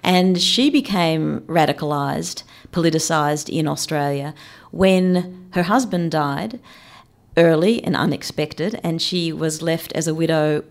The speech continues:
um, with two young children. And she went to a lawyer who told her that she didn't have custody of her children, and that should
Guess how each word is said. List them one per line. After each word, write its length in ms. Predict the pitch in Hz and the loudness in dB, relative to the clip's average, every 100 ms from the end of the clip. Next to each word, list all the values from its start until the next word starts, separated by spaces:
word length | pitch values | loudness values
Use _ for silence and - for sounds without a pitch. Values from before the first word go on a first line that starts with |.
| - - | -14 -4
um, 400 | 156 147 143 131 | -2 0 -2 -4
with 180 | - 165 | -4 -4
two 160 | - 170 | -2 -2
young 300 | 160 147 151 | -2 -4 -4
children. 600 | - 143 139 180 269 - - - - - - | -4 -4 -4 -4 -6 -8 -20 -20 -20 -10 0
And 560 | 175 170 170 165 165 - | 2 4 2 0 -4 -6
she 260 | - 180 | -4 -4
went 520 | 170 170 160 - - - | -2 -2 -2 -6 -10 -10
to 300 | - 165 160 - | -6 -2 -2 -2
a 80 | |
lawyer 500 | 151 151 147 151 226 - - - - - | -2 -2 -2 -4 -6 -8 -20 -20 -14 0
who 160 | 196 | 0
told 380 | 185 170 151 151 | 0 0 0 0
her 360 | 151 143 170 - | -2 -2 -2 -6
that 420 | 156 160 151 151 - | -4 0 0 0 -4
she 220 | - 180 | -4 -4
didn't 260 | 175 170 165 | -4 -4 -4
have 180 | 165 | -4
custody 420 | - 156 - 160 160 | -4 -6 -6 -6 -4
of 80 | |
her 80 | 180 | -4
children, 500 | 175 254 220 151 156 - - - - - | -4 -2 -2 -4 -8 -10 -20 -20 -20 -4
and 540 | 170 175 175 175 180 170 - | 2 4 4 4 2 0 -4
that 480 | 170 175 170 - - - _ _ _ - | 0 2 0 -4 -16 -20 _ _ _ -8
should 460 | - - 240 220 | -4 2 4 4